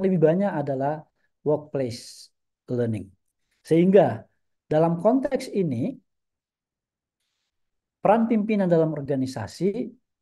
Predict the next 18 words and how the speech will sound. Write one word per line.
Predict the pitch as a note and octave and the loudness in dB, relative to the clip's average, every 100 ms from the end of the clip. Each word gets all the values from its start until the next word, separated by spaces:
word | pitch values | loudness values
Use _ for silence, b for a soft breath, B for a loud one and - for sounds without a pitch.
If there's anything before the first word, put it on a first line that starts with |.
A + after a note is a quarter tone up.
| _ _ _ _ _ _ _ | _ _ _ _ _ _ _
itu | D3 D3 - | -4 -2 -2
akan | F3 E3+ D#3+ | -2 0 -2
sangat | - F#3 G#3 G#3 G3+ - _ _ _ | 0 -2 0 0 -2 -4 _ _ _
dipengaruhi | D3+ D#3 D#3 D3+ C#3+ E3 F#3 G3 | -8 -6 -2 0 0 0 0 -2
oleh | G3 D3 D3+ D3+ | -2 -2 -2 -4
kemampuan | E3+ F#3+ G#3+ G3+ D4+ C#4+ G#3 | -6 -2 -2 2 6 6 6
mereka | E3+ D3+ E3+ D#3+ | 2 2 0 -2
untuk | E3 D#3+ | -2 -6
memberikan | C#3+ B2+ A#2+ A#2 A2+ | -6 -6 -6 -8 -6
coaching, | F3+ F#3 - A3+ A3 | -6 -6 -6 -4 -2
mentoring, | D3 D3+ D#3+ D3+ _ F3 F3 | -2 -2 -2 -4 _ -6 -2
dan | E3+ | -2
feedback. | E3+ A3 F3 - _ _ _ _ _ _ _ _ _ | -2 -6 -4 -8 _ _ _ _ _ _ _ _ _
Karena | D3+ F3 | -4 -2
kalau | E3+ D#3 D#3+ | 0 0 2
itu | D3+ D3 | 0 0
tidak | C#3 B2+ - | -4 -2 -4
ada, | G3+ D#4 D#3+ C3+ | 0 0 0 -2